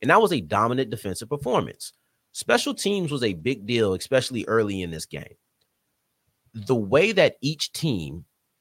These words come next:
was able to capitalize on what happened prior to them going on offense is what led to the halftime score. famu did not do a good job capitalizing on the advantages that their offense had before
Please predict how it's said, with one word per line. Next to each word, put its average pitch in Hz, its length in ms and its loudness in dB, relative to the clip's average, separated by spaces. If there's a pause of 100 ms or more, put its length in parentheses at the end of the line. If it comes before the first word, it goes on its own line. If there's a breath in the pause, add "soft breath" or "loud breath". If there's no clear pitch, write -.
was 113 260 0
able 156 340 2
to 107 460 -4
capitalize 120 1120 0 (240)
on 117 200 0
what - 160 4
happened 127 480 -2
prior 180 760 4
to - 100 -4
them 117 220 0
going 95 320 0
on 80 140 -6
offense 73 560 -10 (840)
is 107 180 -2
what 113 320 4
led 143 380 4
to 139 140 -4
the 113 80 2
halftime 95 680 0
score. - 320 -14 (1040)
famu 170 540 4
did 117 140 0
not 117 400 2
do 131 180 2
a 107 80 0
good 95 280 -2
job 95 360 0
capitalizing 104 840 -2
on 107 140 -2
the 101 140 -4
advantages 131 720 -2 (160)
that 110 160 -4
their 107 180 0
offense 113 380 2
had 107 240 -2
before 123 420 -2